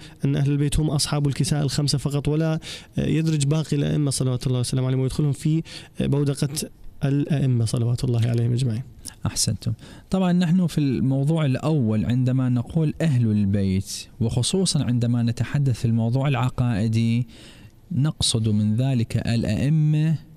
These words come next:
Speaker 2: الاثنى عشر صلوات الله وسلامه
Speaker 1: مم.
Speaker 2: عليهم.
Speaker 1: لذلك سمونا الإمامية.
Speaker 2: يعني لذلك نحن نتحدث عن هؤلاء بالخصوص في مو-، في موضوع ما يتعلق،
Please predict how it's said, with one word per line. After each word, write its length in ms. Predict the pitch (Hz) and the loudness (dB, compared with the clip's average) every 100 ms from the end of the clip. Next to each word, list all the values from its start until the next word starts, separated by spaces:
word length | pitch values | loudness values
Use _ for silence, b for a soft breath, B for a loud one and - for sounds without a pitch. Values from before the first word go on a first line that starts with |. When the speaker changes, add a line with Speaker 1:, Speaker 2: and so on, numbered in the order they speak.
| - - | -10 -4
Speaker 2:
الاثنى 540 | 123 139 - 147 147 | -2 -2 0 0 0
عشر 420 | 123 131 - 143 | 0 0 0 0
صلوات 580 | 147 127 110 110 101 - | 0 0 0 0 0 0
الله 380 | 143 117 101 101 | 0 2 2 2
وسلامه 580 | 95 147 135 135 156 175 | 2 2 2 2 2 2
Speaker 1:
مم. 80 | |
Speaker 2:
عليهم. 440 | 180 113 107 92 95 | 2 2 2 2 2
Speaker 1:
لذلك 240 | 147 175 | 2 0
سمونا 300 | - 185 196 | 0 2 2
الإمامية. 500 | 196 180 165 147 127 | 2 2 2 2 2
Speaker 2:
يعني 180 | 110 120 | 2 0
لذلك 480 | 127 156 82 123 - | 0 0 -2 -2 -2
نحن 280 | 139 139 123 | 0 2 0
نتحدث 560 | 113 123 170 165 180 | 0 -2 -2 0 0
عن 220 | - 135 113 | 0 0 2
هؤلاء 540 | 131 127 101 143 160 | 2 0 0 0 0
بالخصوص 800 | 131 123 - 107 131 110 - - | 0 0 0 0 0 0 -2 -8
في 120 | - 113 | -2 0
مو-، 220 | 117 - - | 0 0 -2
في 120 | 120 | 0
موضوع 300 | 117 120 135 | 2 2 0
ما 180 | 135 131 | 0 0
يتعلق، 500 | 123 135 139 135 | -2 0 0 -2